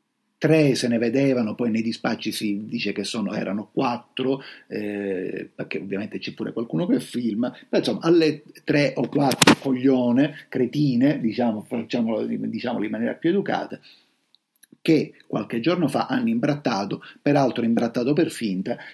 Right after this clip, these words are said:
ehm, il quadro Il seminatore di Van Gogh alla mostra che c'è a Palazzo Bonaparte a Roma.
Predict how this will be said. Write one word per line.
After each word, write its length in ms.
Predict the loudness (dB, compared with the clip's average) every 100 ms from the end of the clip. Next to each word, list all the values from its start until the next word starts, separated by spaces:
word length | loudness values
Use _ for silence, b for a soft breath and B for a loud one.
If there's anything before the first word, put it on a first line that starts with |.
| B
ehm, 1400 | -4 0 0 -2 -4 -6 -6 -6 -6 -8 -10 -12 -14 -18 _ _ -2
il 380 | 4 4 2
quadro 380 | 2 4 4 2
Il 80 | 0
seminatore 640 | 2 2 2 4 4 4 2
di 140 | 2
Van 200 | 2 2
Gogh 320 | 2 2 0
alla 300 | -2 -2 0
mostra 460 | 0 0 -2 -4 -4
che 140 | -4
c'è 140 | -4 -4
a 80 | -4
Palazzo 400 | -4 -6 -6 -4
Bonaparte 580 | -4 -4 -4 -4 -6
a 160 | -6 -4
Roma. 420 | -6 -8 -10 -16